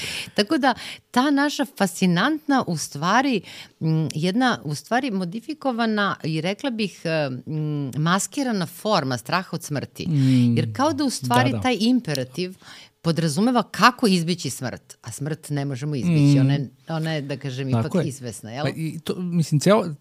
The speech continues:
Speaker 2: ceo, ceo taj koncept nekog, uh, vođenja, nekog ultra zdravog života, s jedne strane, sigurno jeste, uh, kao cilj ima neko održavanje neke iluzije kontrole.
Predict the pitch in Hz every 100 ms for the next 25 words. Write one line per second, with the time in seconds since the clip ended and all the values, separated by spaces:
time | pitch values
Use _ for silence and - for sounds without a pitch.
0 | _ - 185 190 - - 214 196 196 185
1 | 180 175 165 156 156 151 139 131 143 143
2 | 135 131 131 135 151 160 147 143 147 143
3 | 151 151 139 123 139 147 120 110 107 -
4 | 202 214 - - - _ - 160 160 160
5 | 143 135 156 165 151 - 170 170 170 165
6 | 156 - 165 151 - - _ - 143 143
7 | 143 143 139 131 156 139 - 180 165 165
8 | 156 156 - 151 151 147 139 143 147 147
9 | 143 139 139 135 123 120 113 113 85